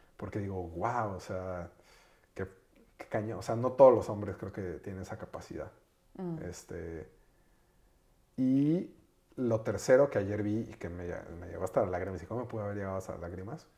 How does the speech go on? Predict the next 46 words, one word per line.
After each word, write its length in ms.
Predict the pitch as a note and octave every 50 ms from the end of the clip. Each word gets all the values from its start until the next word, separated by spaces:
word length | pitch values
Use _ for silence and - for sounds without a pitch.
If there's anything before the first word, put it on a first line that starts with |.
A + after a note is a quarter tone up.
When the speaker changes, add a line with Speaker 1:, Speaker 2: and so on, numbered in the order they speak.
| _ _ _ _ _ _ _ _ _ _ _ _ -
Speaker 1:
porque 420 | - G2 F2+ - - - - F2+
las 180 | F2+ F2 E2 -
piezas 180 | - B2 B2
de 60 | C3
fantasía 640 | A#2 - G2 F#2 E2 E2 D#2+ - - A2 G#2+ A2 B2
de 100 | C#3 A2
pronto 280 | - A2 G2+ G2+ - A#2+
uno 120 | A2+ G#2+
las 180 | F#2+ E2+ - -
hace 160 | F#2+ - G#2+
menos, 460 | G2 G2 F2+ F#2 B2 F3+ - - - _ _ _ _ _ -
y 40 | F3
Speaker 2:
Mm. 140 | F3 E3+
Speaker 1:
uno 160 | D#3 G#2 G#2+ G#2
dice 240 | G#2 G2+ - A2+
como, 220 | A2 A2 G2+ F#2 F2
"Eh, 240 | F2 E2+ C2+ - - -
fantasía, 720 | - E2+ - E2+ - - - - G#2+ A2 A#2 A2 G2 F#2
estas 280 | F2+ E2+ - - - -
cosas 360 | - - F#2 F#2+ - E2+ F2
que 80 | - F2+
la 60 | F2
gente 160 | - F#2 F2 -
se 100 | - E2+
imagina". 420 | E2 D#2+ - - G#2 G2 F#2+ F2
El 80 | F#2 G#2
mismo 220 | A2+ B2+ C3 C3
Albert 200 | B2+ A#2+ A#2+ A2 -
Serra 280 | - A#2 A2 A#2 A2+
decía, 260 | G2+ F#2+ - - - A2+
"Ay, 80 | A2+ F2+ -
Juego 160 | A2 G2 F#2+
de 80 | F2+
Tronos, 420 | - - G2+ G2 G#2 A2+ A2 G#2 G2
no 100 | G2+ G2+
sé 100 | G2 G2+ F2+
qué, 220 | G2+ A2 A2+ G#2+
tal, 240 | - - G#2 A2+ A#2 G#2+
guácala". 420 | G2 F#2 E2+ - - - G3+ G#3 - - -
Speaker 2:
<laughs> 480 | B3 A#3+ - B3+ A#3 A#3 - G#3+ G#3 -
Speaker 1:
Este, 460 | G#2 G#2 F2+ - - - G2+ F#2 F#2
pero 320 | - - G#2 G2+ G2+ G2 G2
el 60 | A2
último 260 | A#2+ A#2 C3 C3+ B2
episodio 520 | A2 A#2 - G2+ - - G#2+ G#2 G#2+ A2 G2+
de, 720 | F2+ F2 E2+ F#2+ - G2 G2 - - - - - - -